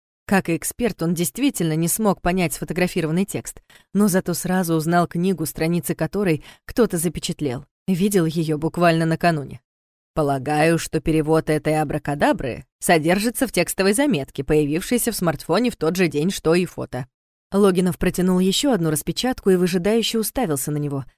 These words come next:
пока Карпатский читал текст, всё больше и больше хмурясь. Однако он не успел прокомментировать прочитанное вслух, отвлёкшись на новый входящий звонок.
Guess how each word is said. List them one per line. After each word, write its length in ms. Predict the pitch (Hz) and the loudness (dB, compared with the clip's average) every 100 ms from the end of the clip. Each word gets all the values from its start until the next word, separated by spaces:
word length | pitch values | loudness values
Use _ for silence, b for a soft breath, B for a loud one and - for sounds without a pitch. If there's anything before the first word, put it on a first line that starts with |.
| - | -4
пока 200 | 185 - | -2 -2
Карпатский 540 | 160 151 - 196 - 196 | -2 -4 -2 -4 -2 -4
читал 320 | 170 165 147 | 0 0 0
текст, 340 | 196 208 - b b | -2 -6 -8 b b
всё 180 | - 240 | -4 -2
больше 360 | 196 190 - 175 | 2 2 2 0
и 20 | |
больше 320 | 165 156 - | 2 0 -2
хмурясь. 500 | - 147 135 139 - _ _ _ _ _ _ _ - | -4 -6 -6 -8 -10 _ _ _ _ _ _ _ -2
Однако 480 | 190 165 196 226 202 | 0 4 2 4 2
он 120 | 190 | 4
не 60 | |
успел 360 | 190 180 - 214 | 2 0 0 0
прокомментировать 760 | - 170 180 175 233 214 170 - | 0 0 0 0 0 -2 -2 0
прочитанное 520 | 175 - 226 170 151 | -2 0 -2 -2 -2
вслух, 360 | - 220 254 - B B | -2 -4 -6 -10 B B
отвлёкшись 640 | 202 180 233 - 214 - | -2 2 0 2 -2 0
на 120 | 196 | 2
новый 260 | 190 226 233 | 2 4 2
входящий 440 | - 196 220 226 | 2 2 2 2
звонок. 480 | 214 233 240 127 - | 0 0 0 -2 -6